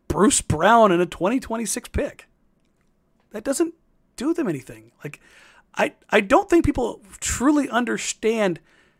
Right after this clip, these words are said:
how not good the twenty twenty-four draft was. Um, I, when we get done with this podcast, in the next hour, probably after the podcast,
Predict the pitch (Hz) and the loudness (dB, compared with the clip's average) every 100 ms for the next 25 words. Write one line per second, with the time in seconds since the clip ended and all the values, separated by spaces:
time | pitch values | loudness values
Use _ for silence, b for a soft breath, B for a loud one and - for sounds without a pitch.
0 | _ _ - - 254 381 339 214 285 - | _ _ -12 2 6 8 6 8 6 4
1 | 165 233 269 196 208 - 247 262 - 247 | 6 12 12 12 6 8 8 8 6 2
2 | 240 190 226 208 202 220 220 165 143 - | 2 0 -2 2 6 6 4 -8 -10 -16
3 | - - b b b b b b 185 170 | -20 -20 b b b b b b 6 6
4 | 156 _ 196 - 214 226 277 330 294 - | 4 _ 0 4 4 4 4 4 2 2
5 | 233 240 233 226 202 185 196 214 - 165 | 4 4 2 0 0 0 0 -2 -4 4
6 | 185 214 214 220 220 208 214 190 180 196 | 8 8 8 8 8 4 0 -2 -4 -2
7 | 196 214 214 | -2 -2 -4